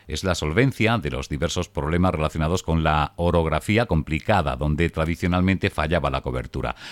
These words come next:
La segunda es la gran penetración en zonas interiores de los edificios. Además, también facilita la introducción de nuevos servicios en el área empresarial y de las administraciones públicas,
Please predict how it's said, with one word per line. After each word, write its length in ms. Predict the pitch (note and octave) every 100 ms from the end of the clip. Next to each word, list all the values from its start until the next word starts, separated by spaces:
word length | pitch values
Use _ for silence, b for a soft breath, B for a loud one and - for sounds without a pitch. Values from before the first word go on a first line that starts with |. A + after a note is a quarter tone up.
| B -
La 80 |
segunda 400 | G#2 D3+ G3 G#3 -
es 380 | C#3+ F3 F3+ -
la 380 | - F#2+ F#2
gran 260 | F2+ C3 F3+
penetración 640 | F3 C#3 F2+ F2 C3 A#2 E2
en 120 | D2
zonas 260 | F#2 F#2+
interiores 500 | F2+ D#2 D#2 D#2+ D2+
de 60 | D2
los 160 | C2+ D2+
edificios. 500 | F#2+ A3+ A3 F2+ - B B
Además, 320 | - C#2 F2 G2+
también 240 | G2 G#2
facilita 420 | G#2+ A2 G2+ A2+
la 80 | G2+
introducción 640 | E2+ D2+ C#2+ D#2 - G2
de 80 | D2
nuevos 180 | C#2+ D2+
servicios 560 | D#2+ F2 E2+ G#2 A2 B B -
en 100 | A#1
el 80 |
área 220 | D#2+ E2+ E2
empresarial 480 | D2 C3+ - F2+ F#2 F#2+ G2
y 100 | -
de 100 | D2+
las 180 | C#2+ D2
administraciones 760 | D2+ - D#2+ D2+ D2 - D2+ C#2+
públicas, 500 | F2+ F2 F2+ G2+